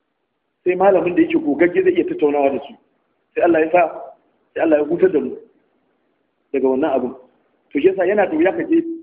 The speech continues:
majalisin sufaye ka ga ana karanta da wani wayannan littafan tauhidin. Kawai to shi yasa sai aka huta ba masu karatun aqidan sosai. Shi yasa da yawa daga cikin ba san aqidan Asha'ira ba.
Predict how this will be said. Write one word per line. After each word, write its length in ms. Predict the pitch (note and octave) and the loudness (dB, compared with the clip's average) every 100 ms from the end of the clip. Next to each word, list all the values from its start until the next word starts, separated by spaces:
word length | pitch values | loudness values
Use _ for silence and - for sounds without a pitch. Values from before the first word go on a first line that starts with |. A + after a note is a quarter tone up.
| _ - | _ -4
majalisin 480 | - C#3 C#3 - F3 | 0 2 0 -6 -10
sufaye 320 | - D#3+ D3 | -8 -4 -2
ka 60 | C#3+ | -2
ga 120 | D3+ | -4
ana 120 | D#3+ | -4
karanta 300 | - D#3 D3+ D3+ | -4 -4 -6 -4
da 80 | |
wani 380 | D3 D#3+ D#3+ D#3+ - _ _ - | -4 -2 -6 -8 -14 _ _ -6
wayannan 280 | F3 E3 D3+ | -2 0 -2
littafan 320 | - E3+ D#3+ | -2 -2 0
tauhidin. 480 | D3 B2+ C#3+ A#2 - _ _ _ _ _ _ _ | 0 0 0 -2 -10 _ _ _ _ _ _ _
Kawai 220 | - F#3+ D#3+ - | 0 2 2 -2
to 80 | C#3 | -2
shi 100 | F#3 | 0
yasa 140 | F3+ F3+ | 0 -4
sai 80 | |
aka 160 | F3+ D#3+ | -4 -4
huta 320 | D3+ F#3+ F3 - | -4 -2 -2 0
ba 160 | F#3+ F3+ | -2 0
masu 220 | D3+ - | -2 -4
karatun 360 | D#3 C#3 F3+ E3 | -4 -2 -2 -4
aqidan 360 | C#3 E3+ D3+ G2 | -4 -2 -2 -4
sosai. 280 | - C3+ - - _ _ _ _ _ _ _ _ | -6 -6 -6 -18 _ _ _ _ _ _ _ _
Shi 100 | - | -2
yasa 180 | F3+ F#3+ | 2 2
da 80 | D#3+ | 2
yawa 120 | G3+ | 0
daga 120 | E3 - | -2 -6
cikin 160 | - E3+ | -16 -14
ba 80 | D3 - | -14 -10
san 140 | F3+ D3 | -10 -10
aqidan 280 | E3+ D#3+ | -6 -6
Asha'ira 420 | C3+ D#3+ D3 B2+ | -6 -6 -6 -6
ba. 80 | B2 | -10